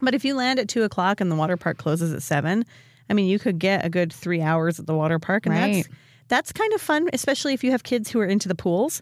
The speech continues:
Speaker 2: I think so, too.
Speaker 1: I think that's totally fun.
Speaker 2: And Disney transportation will take you there from your hotel.
Speaker 1: Yes.
Speaker 2: It's super easy.
Speaker 1: It's a big
Speaker 2: Okay.
Speaker 1: perk.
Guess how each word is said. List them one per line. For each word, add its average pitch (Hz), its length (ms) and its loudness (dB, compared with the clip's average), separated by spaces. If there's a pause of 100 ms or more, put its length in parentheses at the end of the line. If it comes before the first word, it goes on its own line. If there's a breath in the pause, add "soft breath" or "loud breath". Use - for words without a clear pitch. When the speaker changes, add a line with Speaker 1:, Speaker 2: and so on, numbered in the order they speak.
Speaker 2:
I 233 120 0
think 254 220 -2
so, 190 180 0
too. 247 260 2
Speaker 1:
I - 60 2
think 247 140 -2
that's 214 180 -6
totally 220 280 -2
fun. 233 120 0
Speaker 2:
And 233 560 0 (500)
Disney 202 300 2
transportation 196 680 -2
will 180 100 2
take 214 220 -6
you 190 60 -4
there 165 300 0
from 190 180 -4
your 175 120 -2
hotel. 202 360 -4
Speaker 1:
Yes. - 420 -6 (100)
Speaker 2:
It's - 180 -20
super - 180 -14
easy. 165 320 -2
Speaker 1:
It's - 120 -20
a - 20 -20
big - 120 0
Speaker 2:
Okay. 180 140 0
Speaker 1:
perk. - 200 -4